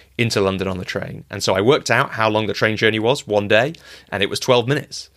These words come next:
Um, and, uh, so on the weeks when I wasn't gonna get the train,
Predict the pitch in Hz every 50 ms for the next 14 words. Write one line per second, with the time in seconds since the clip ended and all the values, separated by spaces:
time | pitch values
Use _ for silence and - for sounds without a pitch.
0 | - - - - - _ _ - 117 104 98 98 98 95 - _ _ - 110 104
1 | 101 101 104 104 107 107 - - _ - 104 95 92 - - - - - 123 98
2 | 92 101 127 147 - - _ 113 107 107 104 101 104 117 131 127 - - 117 110
3 | 104 101 98 104 113 117 110 117 82 104 98 98 92 92 - - - - 104 92
4 | 92 104 117 131